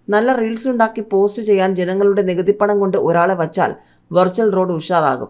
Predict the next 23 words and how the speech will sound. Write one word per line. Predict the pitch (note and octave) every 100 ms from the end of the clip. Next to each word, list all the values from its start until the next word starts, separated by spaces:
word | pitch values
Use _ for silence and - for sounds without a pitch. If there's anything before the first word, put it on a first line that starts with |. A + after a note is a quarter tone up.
| -
വെർച്വൽ | D#3 E3 G#3
സഖാക്കൾക്ക് | G3 F3 F3+ F3+ F3+ F#3+
സന്തോഷമാകും. | F#3+ D3+ D#3+ F3+ E3+ C3 A#2+ _ _ _ F3+
ഞാനിപ്പോഴും | F#3 G#3+ G#3+ G#3+ G#3+ G3
എൽ | E3+
ഡി | F3+
എഫ് | G3+ G3+
ആണ് | F3+ F3+
ഇപ്പോൾ | E3 E3+ G3+
നാട് | F3+ D#3+ E3+
ഭരിക്കാൻ | G3+ G3+ G3 F#3+
കൂടുതൽ | F#3 F3+ F3 G3
നല്ലത് | F3+ D#3+ F3+
എന്ന് | G3+ F3+ F3+
വിശ്വസിക്കുന്ന | E3 F#3 F#3 F#3+ F#3
ആളാണെങ്കിലും | F3 E3 F#3 F#3 F3 D3 - _ _ -
യഥാർത്ഥ | F3+ G3 G3+
ചിത്രം | G3+ G3+ F3 F#3+ G3 D#3+
റീൽസുകളിൽ | E3 G3+ A3 A#3 A3 G#3+
നിന്ന് | G3+ F#3+
വ്യത്യസ്തമാണെന്ന് | F3 E3+ F#3 G#3 G3 F3+ F3
പറയാതെ | D#3+ C#3 D3 D#3
വയ്യ" | C3 G#2+